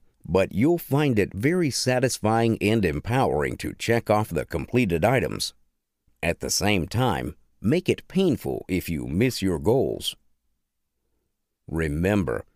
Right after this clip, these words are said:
the real objective of goal setting isn't the material outcomes.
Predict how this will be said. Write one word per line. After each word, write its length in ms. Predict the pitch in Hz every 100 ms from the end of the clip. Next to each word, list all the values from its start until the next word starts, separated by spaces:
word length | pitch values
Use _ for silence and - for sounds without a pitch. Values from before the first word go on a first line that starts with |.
| _ _ _
the 200 | 85 78
real 480 | 65 78 127 156 135
objective 600 | 95 78 127 - 65 - -
of 280 | 92 78
goal 300 | 73 139 120
setting 500 | 90 131 156 53 - - _
isn't 420 | 185 175 104 - 80
the 100 | 73
material 640 | 69 - 175 147 67 78
outcomes. 600 | 127 151 - 80 55 -